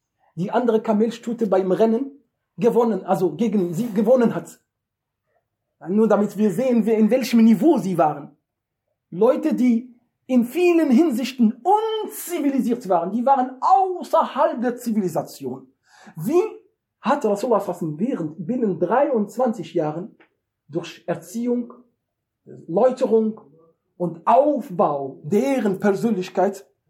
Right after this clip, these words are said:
dass er aus diesen Menschen große Beispiele und die einflussreich waren und die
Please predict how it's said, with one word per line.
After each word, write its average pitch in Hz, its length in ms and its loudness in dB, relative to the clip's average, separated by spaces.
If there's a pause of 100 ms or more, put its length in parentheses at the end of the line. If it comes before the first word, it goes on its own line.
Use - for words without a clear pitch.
(260)
dass 156 180 -16
er 190 200 -2
aus 156 240 -10
diesen 170 360 -4
Menschen 175 400 -6 (640)
große 240 580 -4
Beispiele 208 680 -6 (360)
und 247 340 -2 (180)
die 190 240 -10
einflussreich 220 1200 -4
waren 202 340 0 (300)
und 220 300 0
die 262 360 -2